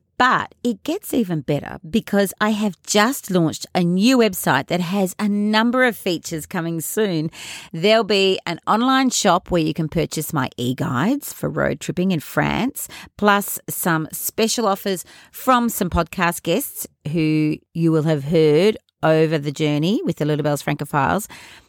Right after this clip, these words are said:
a super special members section as well, and I'll be ramping up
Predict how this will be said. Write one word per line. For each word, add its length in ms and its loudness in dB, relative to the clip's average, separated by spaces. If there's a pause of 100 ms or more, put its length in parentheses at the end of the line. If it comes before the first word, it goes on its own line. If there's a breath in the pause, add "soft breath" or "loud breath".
(540 loud breath)
a 100 4
super 480 2
special 560 0
members 500 0
section 560 -2
as 220 2
well, 480 2 (380 loud breath)
and 440 0
I'll 80 0
be 140 2
ramping 400 2
up 160 0